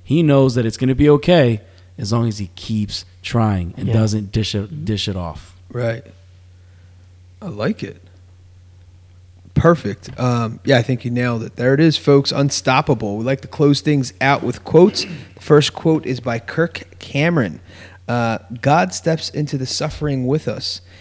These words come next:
Speaker 3: He takes it on himself.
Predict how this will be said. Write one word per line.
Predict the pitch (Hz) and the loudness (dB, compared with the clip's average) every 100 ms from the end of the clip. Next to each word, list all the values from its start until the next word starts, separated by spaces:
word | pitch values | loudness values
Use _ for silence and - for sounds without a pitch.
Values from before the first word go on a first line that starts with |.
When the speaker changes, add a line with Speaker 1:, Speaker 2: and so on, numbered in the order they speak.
| - - | -20 -14
Speaker 3:
He | 131 | -12
takes | - - 151 - - - | -8 -2 -2 -2 -8 -6
it | 131 135 - | -2 -2 -2
on | 127 131 123 | -4 -4 -2
himself. | 120 120 - 156 123 - | -4 -4 -2 -2 -2 -8